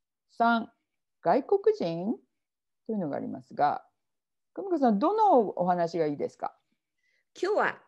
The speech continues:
Speaker 2: 移民を読んでみましょう。
Speaker 1: はい。それでは、ここにカーサーを入れますと、右上に矢印が出てきます。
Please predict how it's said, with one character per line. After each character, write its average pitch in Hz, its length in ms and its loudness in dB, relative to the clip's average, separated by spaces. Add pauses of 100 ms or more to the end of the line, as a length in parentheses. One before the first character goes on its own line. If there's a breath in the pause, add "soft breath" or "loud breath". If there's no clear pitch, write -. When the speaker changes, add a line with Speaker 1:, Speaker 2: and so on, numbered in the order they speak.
(180)
Speaker 2:
移 202 120 -2
民 247 280 0 (680)
を 247 420 0 (200)
読 202 180 -6
ん 175 40 -4
で 160 60 -4
み 151 100 -4
ま 131 120 -8
し - 140 -12
ょ - 180 -12 (300)
う。 131 40 -10
Speaker 1:
は 147 80 0
い。 - 120 -4 (840)
そ 196 60 -16
れ 190 120 -8
で 208 80 -2
は、 160 160 0
こ 160 200 -12
こ 190 120 -12
に 165 140 -12
カ 170 180 -4
ー 165 60 -8
サ 175 100 -8
ー - 40 -4
を 156 220 -4
入 156 80 -8
れ 156 120 -6
ま 165 200 -10
す - 180 -20 (100)
と、 185 500 2
右 175 460 -10
上 180 260 -4
に 202 480 -6
矢 165 180 -2
印 151 360 -10
が 175 220 0
出 175 120 -14
て - 80 -16
き - 120 -20
ま - 160 -16
す。 - 360 -20